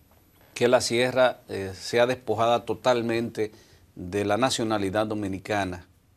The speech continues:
eh, porque en gran parte la sierra ha ido dando paso a cada vez más ciudadanos haitianos que han, se han colocado, muchos, otros han sido empleados por los propietarios de los, los terrenos, de las tierras.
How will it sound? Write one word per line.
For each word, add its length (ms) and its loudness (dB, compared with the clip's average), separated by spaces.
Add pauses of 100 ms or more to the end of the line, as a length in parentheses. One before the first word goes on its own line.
(140)
eh, 320 -12
porque 280 -8
en 80 -6
gran 300 0
parte 500 0
la 200 -2
sierra 540 -2 (500)
ha 120 -2
ido 240 0
dando 380 2
paso 640 -2
a 380 -6 (100)
cada 280 2
vez 160 -4
más 240 -4
ciudadanos 760 -2
haitianos 760 -4 (680)
que 580 0
han, 480 -8 (380)
se 180 0
han 120 4
colocado, 760 4 (540)
muchos, 680 -2 (360)
otros 500 -2
han 160 -4
sido 640 -2
empleados 680 4
por 440 -6
los 320 -10
propietarios 760 0
de 60 0
los, 240 -8
los 360 -14
terrenos, 560 0
de 60 -8
las 160 -10
tierras. 480 -4